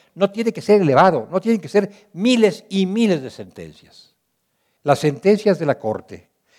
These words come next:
que interpretan la Convención Americana sobre Derechos Humanos, y siempre la tienen que interpretar, para eso es la Corte, intérprete y aplicador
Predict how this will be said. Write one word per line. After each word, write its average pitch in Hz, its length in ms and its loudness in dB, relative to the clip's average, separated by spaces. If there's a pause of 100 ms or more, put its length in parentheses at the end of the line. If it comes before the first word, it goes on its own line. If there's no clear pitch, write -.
(180)
que 147 120 0
interpretan 151 1000 -2
la 131 140 -6
Convención 110 580 -10
Americana 90 760 -10 (280)
sobre 117 260 -8
Derechos 135 380 -10
Humanos, 95 400 -18 (320)
y - 80 -20
siempre 139 360 -6
la 117 140 -8
tienen 123 260 -14
que 110 120 -16
interpretar, 160 920 -10 (300)
para 123 160 2
eso 123 180 -2
es 123 80 -12
la 131 140 -4
Corte, 185 440 -6
intérprete 185 720 0
y 165 100 -2
aplicador 127 720 -4